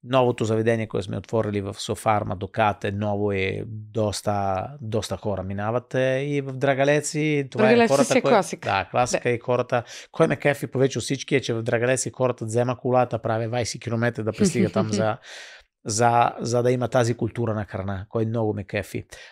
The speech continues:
Speaker 1: А другото, кое също ме кефи, че понякога се скарам с, с клиенти, кой влизате, вика:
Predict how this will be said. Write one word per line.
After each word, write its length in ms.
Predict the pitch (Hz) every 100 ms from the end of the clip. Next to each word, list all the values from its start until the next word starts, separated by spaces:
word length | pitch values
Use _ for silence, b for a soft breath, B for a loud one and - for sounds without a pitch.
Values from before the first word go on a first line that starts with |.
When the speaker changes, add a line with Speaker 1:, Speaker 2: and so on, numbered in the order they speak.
| B
Speaker 1:
А 120 | 117
другото, 360 | 120 143 147 135
кое 160 | - 127
също 300 | 156 - 117
ме 100 | 107
кефи, 360 | 127 127 -
че 320 | - 117 113 113 - _ _ -
понякога 440 | 110 131 - 117
се 140 | -
скарам 340 | 107 - 117 113
с, 140 | 107
с 160 | - 104
клиенти, 560 | - 117 135 131 147 143 B B -
кой 120 | 113
влизате, 480 | - 131 135 131 123
вика: 380 | 127 131 127